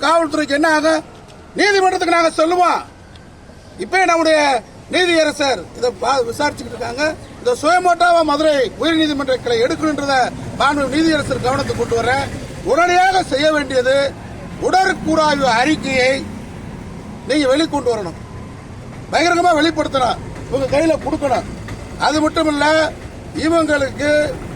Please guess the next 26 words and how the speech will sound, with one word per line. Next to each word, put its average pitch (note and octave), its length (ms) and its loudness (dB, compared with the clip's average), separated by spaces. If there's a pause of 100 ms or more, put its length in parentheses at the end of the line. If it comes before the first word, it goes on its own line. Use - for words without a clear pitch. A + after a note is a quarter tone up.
(160)
இவ்வளவு E4+ 300 4
பெரிய D4+ 220 2
பாதிப்பு D4+ 520 0
ஏற்பட்டதுக்கு C4 460 -4
காரணம் C#4 600 2 (200)
காவல்துறை D4 540 0
அதிகாரி C4+ 440 2
பேர்ல B3+ 500 0
எழுதி C4 140 -6
வச்சிருக்காங்க. F#3+ 400 -8
இந்த A#3+ 140 -2
பொண்ணு C#4+ 260 0
சொல்றாங்க, C4 520 -2 (320)
"ஒரு D#4 240 4
மாசத்துக்கு E4+ 380 2
முன்னாடி D4+ 220 0
மதிச்சு C#4+ 260 0
என் C4+ 80 0
காவல் C4 240 0
நிலையத்துல A3+ 240 -6
கூட்டு A3+ 220 -10
போய் G3 300 -6 (360)
அடி F4+ 340 4
அடின்னு E4+ 340 4
அடிச்சு C#4 300 -2 (140)
துவைச்சு, C4 420 -2